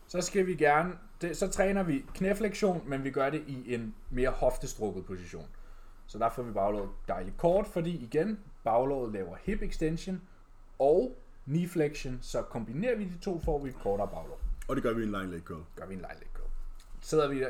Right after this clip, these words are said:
Speaker 1: i en seated leg curl,
Speaker 2: Så
Speaker 1: vil vi
Speaker 2: får
Speaker 1: stadig
Speaker 2: vi
Speaker 1: træne knee flexion, men vi gør det i en mere hoftebøjet position, så vi får strukket baglåret mere,
Speaker 2: Og
Speaker 1: trænet
Speaker 2: træner den i
Speaker 1: knæflektion i
Speaker 2: længste.
Speaker 1: en mere længere position.
Speaker 2: Ja.
Speaker 1: Så vi vil også gerne lave nogle seated leg curls.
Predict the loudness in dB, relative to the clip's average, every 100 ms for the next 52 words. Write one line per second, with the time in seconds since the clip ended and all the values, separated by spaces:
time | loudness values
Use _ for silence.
0 | 12 12 12 12 8 6 4 4 4 4
1 | 2 -4 -16 -8 -4 -2 0 4 6 6
2 | 4 4 4 4 2 2 0 0 -2 -2
3 | -2 -2 -2 -2 -2 -4 -6 -4 -4 -2
4 | -4 0 0 0 -4 -6 -6 -4 -6 -8
5 | -8 -6 -8 -8 -10 -2 2 2 4 2
6 | 2 -6 -6 -2 0 2 2 -2 -4 -4
7 | -4 -4 0 2 4 2 2 2 4 4
8 | 4 4 4 2 0 0 0 -2 -4 -4
9 | -4 -2 -4 -4 -6 -6 -8 -10 -10 -12
10 | -12 -12 -16 -18 -20 -10 -6 0 0 0
11 | -2 -2 0 -2 -4 -4 -4 -2 0 -2
12 | -2 -8 -10 -14 -16